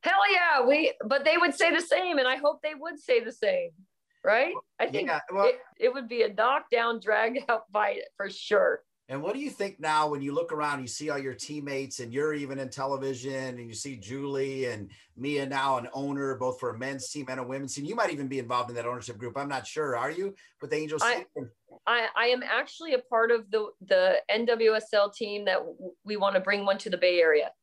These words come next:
Speaker 1: We wanna bring one back. So myself, Allie Wagner, Danielle Slayton, Leslie Osborne, we are building the great nemesis of Angel City. Won't that be
Speaker 2: <laughs> That's perfect.
Speaker 1: amazing?
Speaker 2: That's perfect. And you don't mind that role, right?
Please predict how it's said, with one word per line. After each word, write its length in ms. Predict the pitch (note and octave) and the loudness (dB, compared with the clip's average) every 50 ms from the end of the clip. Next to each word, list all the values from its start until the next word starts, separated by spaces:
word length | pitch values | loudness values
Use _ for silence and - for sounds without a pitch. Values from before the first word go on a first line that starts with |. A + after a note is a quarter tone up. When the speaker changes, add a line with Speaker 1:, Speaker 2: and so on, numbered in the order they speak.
| _ _ _ _ | _ _ _ _
Speaker 1:
We 80 | - F#3 | -2 2
wanna 200 | F#3 G#3 G3+ G3 | 2 4 2 4
bring 160 | F#3+ G#3+ G#3 | 4 4 4
one 160 | G#3 G3+ F#3+ | 4 2 2
back. 260 | F#3+ F#3 F3 F3 D3+ - | 2 2 2 2 0 0
So 200 | - - F3+ F3 | 2 4 4 6
myself, 480 | F3+ F#3 F3+ F3 - G#3+ G3+ G#3 G#3 G#3 - - | 4 2 0 0 2 2 2 2 2 0 -2 -2
Allie 260 | F3 F#3 F#3+ F#3+ F#3+ | 0 0 0 -2 -2
Wagner, 500 | F#3 F#3 F#3 F#3 F#3 F#3 F#3 F3+ F#3 F#3 - _ _ | -2 0 0 0 -2 -4 -6 -6 -6 -8 -14 _ _
Danielle 320 | - F#3 F#3 F#3 F#3 F#3 F3+ | 0 2 2 2 2 0 0
Slayton, 420 | F#3 - F#3 F3+ F3 E3+ F3+ F3 | 0 0 0 0 0 -2 -4 0
Leslie 360 | E3+ E3+ F3+ F3+ F3+ F3+ F3 | 2 2 2 2 0 2 4
Osborne, 540 | E3+ E3 E3+ E3+ E3+ E3+ E3 E3 E3+ E3+ E3+ E3+ _ _ _ _ _ | 4 6 6 4 2 2 2 4 4 2 2 -2 _ _ _ _ _
we 160 | G#3 C#4 E4 | 2 4 4
are 160 | E4 D#4 B3 | 4 4 2
building 680 | - - C4+ D4 E4 F4 E4+ C#4+ C#4 C4 C4 C4+ C4+ - _ _ _ _ - | 2 4 4 6 6 4 4 4 4 2 2 0 -4 -8 _ _ _ _ 0
the 120 | A3 A3+ | 2 2
great 640 | G#3+ - G#3+ G#3+ G#3 A3+ B3 B3 C4 C#4 D4 C#4+ - - - - _ _ | 2 0 -6 -2 2 4 4 4 4 2 -2 -6 -8 -14 -20 -20 _ _
nemesis 920 | - G#3 G#3+ A3 A#3+ B3 B3 A#3 A3+ - - - E3 E3+ E3+ - - - _ _ - | -8 -2 0 2 2 2 2 0 0 0 2 4 4 4 4 0 -6 -18 _ _ -4
of 100 | F#3 F3 - | -2 -2 -2
Angel 320 | - G3 G3 F#3+ F3 F#3 F3+ | -4 -6 -4 -2 -2 -2 -2
City. 440 | F3+ - F3 E3+ D#3 D3+ - - _ _ _ _ _ _ D#3 - - D#3 - _ - _ - - _ _ - | 0 2 2 2 2 0 -4 -8 _ _ _ _ _ _ -20 -20 -20 -20 -20 _ -20 _ -20 -20 _ _ 0
Won't 200 | F3+ G3 A3+ A#3 | 4 4 4 6
that 140 | A#3 A3+ A3+ | 4 4 4
be 120 | A3+ A3+ | 4 4
Speaker 2:
<laughs> 20 | A3 | 4
That's 60 | G#3+ | 4
perfect. 180 | G3+ G3 G#3+ | 4 2 4
Speaker 1:
amazing? 280 | A3+ A#3 A#3 C4 F4 - - _ _ _ _ - | 4 4 4 2 0 -2 -10 _ _ _ _ -2
Speaker 2:
That's 200 | D#3+ F3+ E3+ - | 0 0 0 2
perfect. 400 | - G#3+ B3 G3 G3 F3+ E3+ - | 2 4 4 4 2 -2 -6 -8
And 80 | E3 E3+ | -6 -2
you 80 | B3+ | 2
don't 160 | D4 D4+ - | 2 4 4
mind 240 | A3 A#3 C4+ C#4 C4 | 4 2 2 4 4
that 160 | A3+ G3 E3+ | 4 4 4
role, 300 | D#3 D#3+ D#3 D3+ C#3+ C#3 | 4 4 4 4 4 2
right? 320 | C3+ C#3+ D3 F3+ A3 C#4 | 2 2 2 0 0 -2